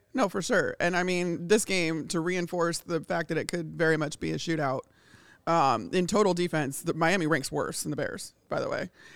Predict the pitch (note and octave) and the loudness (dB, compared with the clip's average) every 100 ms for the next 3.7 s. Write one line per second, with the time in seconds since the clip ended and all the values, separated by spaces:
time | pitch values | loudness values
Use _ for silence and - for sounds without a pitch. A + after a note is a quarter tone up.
0 | - F#3 F3 E3+ D#3+ - D#3+ D#3+ E3 D#3 | 2 4 6 4 2 2 4 6 6 2
1 | D3+ D3+ D#3 D3 D3+ D3 D3 C#3+ C3 D3 | 0 -4 -2 0 0 0 -2 -4 -6 -6
2 | D3 C#3 C#3 C3+ C3+ C3 C3 B2 A2+ G#2+ | -4 -2 -2 -2 -4 -2 -2 -2 -4 -4
3 | - B3+ G#3+ E3 D#3 D#3 | 2 2 4 0 0 0